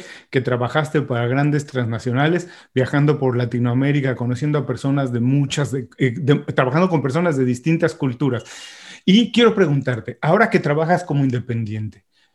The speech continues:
lo que aprendiste en lo que se conoce como Corporate America, ¿qué te llevaste al mundo independiente? ¿Qué te sirve ahora? Porque muchas de las personas que nos escuchan trabajan ahora para grandes compañías y a lo mejor tienen el sueño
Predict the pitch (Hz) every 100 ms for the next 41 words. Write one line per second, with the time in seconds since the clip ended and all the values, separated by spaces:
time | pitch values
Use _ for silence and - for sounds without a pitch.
0 | _ - 156 160 165 180 - 160 160 247
1 | 277 - 240 233 151 143 135 131 147 135
2 | 135 147 165 170 - 135 135 120 165 190
3 | 190 190 165 127 123 117 107 98 - 127
4 | _ _ _ _ - _ _ - 240 269
5 | 262 165 156 139 143 139 - 123 - -
6 | 123 135 147 151 139 123 120 110 104 107
7 | 127 139 226 220 _ _ _ - 143 147
8 | - 170 185 170 147 143 165 247 - -
9 | - 165 - 180 247 277 220 175 131 -
10 | 127 170 190 185 143 131 123 - 160 165
11 | 147 151 165 202 208 175 170 175 165 143
12 | 139 160 156 175 185 208 226 196 185 226
13 | 220 208 208 190 151 139 190 180 170